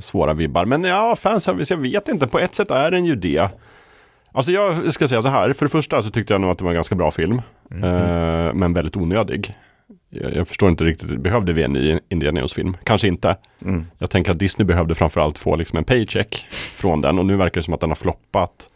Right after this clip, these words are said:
Speaker 2: Mm.
Speaker 1: ganska
Speaker 3: Ja.
Speaker 1: mycket. Alltså det är väl, jag är säkert många som har sett den, men den hade ju en sån ofantligt hög budget.
Speaker 2: Ja.
Speaker 1: Att jag
Speaker 3: Mm.
Speaker 1: fatt-, jag, jag läste någonstans att de, de måste dra in sjuhundrafemtio miljoner på den bara för att gå even.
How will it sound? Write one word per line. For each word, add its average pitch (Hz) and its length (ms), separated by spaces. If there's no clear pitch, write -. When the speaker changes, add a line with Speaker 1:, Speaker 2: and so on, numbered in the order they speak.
Speaker 2:
Mm. 110 260
Speaker 1:
ganska 110 320
Speaker 3:
Ja. 117 60
Speaker 1:
mycket. 107 280
Alltså 120 300
det 113 120
är 117 40
väl, 143 260
jag 120 100
är 120 40
säkert 123 240
många 104 180
som 98 80
har 98 60
sett - 240
den, 87 160
men 92 160
den 92 120
hade 92 160
ju 92 60
en 90 80
sån 95 200
ofantligt 131 800
hög 87 280
budget. 104 640
Speaker 2:
Ja. 92 220
Speaker 1:
Att 98 100
jag 98 100
Speaker 3:
Mm. 87 60
Speaker 1:
fatt-, - 220
jag, 117 240
jag 117 160
läste 110 260
någonstans 98 280
att 101 100
de, 101 200
de 104 180
måste 98 300
dra 92 200
in 120 320
sjuhundrafemtio 92 840
miljoner 90 720
på 85 220
den 85 220
bara 82 260
för - 120
att 78 100
gå 80 180
even. 90 460